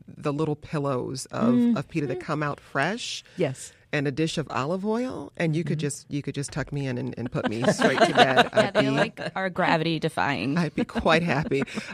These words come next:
Speaker 1: Uh, N-, Nick, talk about some of the prep, um, and work that goes in, into the guide, because it's not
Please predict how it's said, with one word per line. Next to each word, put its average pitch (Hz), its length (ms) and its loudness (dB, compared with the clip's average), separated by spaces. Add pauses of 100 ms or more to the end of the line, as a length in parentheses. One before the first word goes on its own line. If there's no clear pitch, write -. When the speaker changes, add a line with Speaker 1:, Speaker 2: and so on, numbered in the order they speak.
Speaker 1:
Uh, 185 200 6
N-, - 220 -2
Nick, 285 180 0
talk 285 220 -2
about 403 160 0
some 262 140 -2
of 196 80 0
the 165 80 2
prep, 143 520 2 (100)
um, 135 420 -4
and 131 180 0
work 131 220 -2
that 110 120 -4
goes 117 280 -4
in, 120 220 -6
into 131 440 -4
the - 100 -6
guide, - 340 -4
because 151 260 0
it's - 180 -8
not 208 380 -2